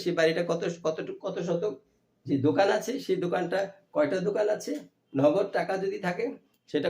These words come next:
কত টাকা, এই বিষয়গুলোকে সামনে আনতে হবে, চিহ্নিত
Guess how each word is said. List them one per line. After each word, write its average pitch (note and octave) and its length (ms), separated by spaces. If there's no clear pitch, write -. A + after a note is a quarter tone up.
কত E3 120
টাকা, G#3+ 180
এই C4+ 80
বিষয়গুলোকে A#3 580
সামনে D#3+ 280
আনতে B2+ 220
হবে, - 180
চিহ্নিত A3+ 320